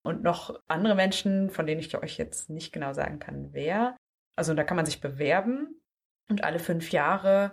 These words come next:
werden die dann quasi ausgewählt. Die werden unter anderem ausgewählt nach so Diversitätskriterien, aber eben auch danach, in welchen Vereinen, Verbänden et cetera sie vorher gearbeitet haben.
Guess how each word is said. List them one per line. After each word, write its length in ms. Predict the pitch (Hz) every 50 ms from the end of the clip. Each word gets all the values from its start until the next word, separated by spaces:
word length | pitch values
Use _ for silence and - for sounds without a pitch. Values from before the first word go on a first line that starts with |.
| - _
werden 260 | - 170 170 170 180 170
die 100 | 175 170
dann 200 | 170 165 170 170
quasi 500 | - - 165 156 160 160 156 170 170 -
ausgewählt. 800 | - 156 160 180 - - - 160 139 151 143 143 139 147 147 - -
Die 100 | 180 160
werden 240 | 165 165 170 170 -
unter 280 | - 220 226 247 -
anderem 180 | - 190 190 -
ausgewählt 420 | - 175 180 - - 185 165 165
nach 200 | - 151 151 151
so 320 | - - 175 160 156 156 156
Diversitätskriterien, 1900 | 151 - 170 156 156 151 147 147 147 151 - - - 156 180 214 214 - - - - 220 214 - - 214 214 220 220 226 220 233 233 233 247 254 247 240 - _ _ _ _ _
aber 200 | - 165 175 160
eben 300 | - 170 180 185 175 -
auch 280 | - 139 147 165 170 -
danach, 600 | - - 170 160 156 160 160 160 156 156 156 -
in 240 | - 156 160 151 147
welchen 800 | 147 143 147 151 - - - - 151 147 143 143 143 - 151 - - _ _ _ _ _ _ _ -
Vereinen, 680 | - - - 165 - - - 143 143 143 143 147 147 143
Verbänden 1300 | - - 143 147 - 143 147 151 151 - - - 156 147 147 147 147 147 147 143 143 143 143 151 147 -
et 140 | - - -
cetera 600 | - - 147 147 - 151 147 143 147 151 151 143
sie 160 | - - 147
vorher 600 | 143 - - - 151 135 147 143 147 - - - -
gearbeitet 640 | - - - 143 143 156 160 - - - - - -
haben. 480 | - - 165 165 170 170 175 175 -